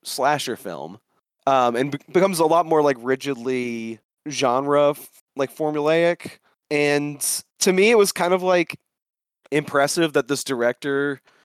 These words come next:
probably wanted and couldn't get funded for this, like, kinda Sean Baker style,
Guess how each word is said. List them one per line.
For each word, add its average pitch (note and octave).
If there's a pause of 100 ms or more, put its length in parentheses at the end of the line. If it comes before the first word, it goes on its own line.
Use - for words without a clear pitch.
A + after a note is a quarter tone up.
(300)
probably D3+
wanted B2+
and B2+
couldn't C3
get C3+
funded C3+
for C3+
this, A#2+
like, A#2
kinda C3
Sean B2+
Baker A#2
style, A2